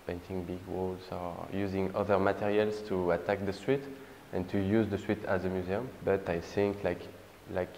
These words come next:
each movement, when it's recognized by history of art, is dangerous because it's become a fashion movement, and so a lot of people, uh, come around just, uh, for fame.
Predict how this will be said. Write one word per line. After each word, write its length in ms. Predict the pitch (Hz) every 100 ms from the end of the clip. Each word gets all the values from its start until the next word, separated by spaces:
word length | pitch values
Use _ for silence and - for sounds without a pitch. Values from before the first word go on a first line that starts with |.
| -
each 240 | 113 -
movement, 560 | 113 107 104 107 107 107
when 360 | 92 90 87 85 - - - -
it's 220 | 95 -
recognized 460 | 107 107 98 92 87
by 120 | 87
history 520 | 87 92 - 92 92
of 140 | 90 -
art, 240 | 98 101 - - - - - - - - - - -
is 120 | 127 -
dangerous 540 | 110 110 107 104 110
because 280 | 107 104 98
it's 100 | 95
become 600 | - 95 101 98 95 92
a 180 | 92 90 -
fashion 340 | 107 - 104
movement, 560 | 107 113 113 123 123 117
and 120 | 95
so 260 | - 104 95
a 20 |
lot 240 | 104 104
of 120 | 101
people, 400 | - 107 113 104
uh, 220 | 98 92 87 85 85 85 85 - - - - - - - - - - - - - - - - -
come 220 | 107 104
around 420 | 95 98 101 98 82 - - - - - - - - - - -
just, 200 | 95 92 -
uh, 340 | 87 82 82 80 78 - - - - - -
for 60 | -
fame. 400 | - 113 120 95